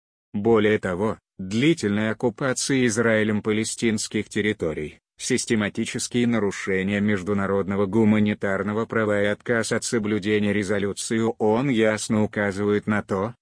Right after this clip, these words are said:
что Израиль является агрессором, а не жертвой на Ближнем Востоке. Несмотря на неоднократные международные осуждения,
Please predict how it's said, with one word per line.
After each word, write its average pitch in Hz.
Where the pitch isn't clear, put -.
что 127
Израиль 110
является 101
агрессором, 113
а 123
не 120
жертвой 101
на 101
Ближнем 98
Востоке. 90
Несмотря 120
на 123
неоднократные 98
международные 95
осуждения, 98